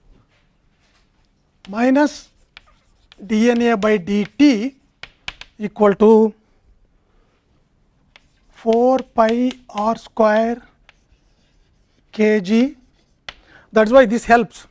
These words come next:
C A G minus C A S, this is equation one. Yeah,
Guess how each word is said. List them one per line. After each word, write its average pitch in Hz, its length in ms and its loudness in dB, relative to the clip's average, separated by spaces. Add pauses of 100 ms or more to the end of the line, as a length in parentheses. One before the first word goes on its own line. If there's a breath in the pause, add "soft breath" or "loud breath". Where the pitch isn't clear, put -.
C 240 240 2
A 247 80 8
G 240 120 0
minus 247 560 0 (4000)
C 185 340 -10
A 180 180 -6
S, - 340 -6 (1400)
this 185 220 -14
is 214 260 -4 (260)
equation 185 480 0
one. 247 320 2 (2000)
Yeah, 202 240 2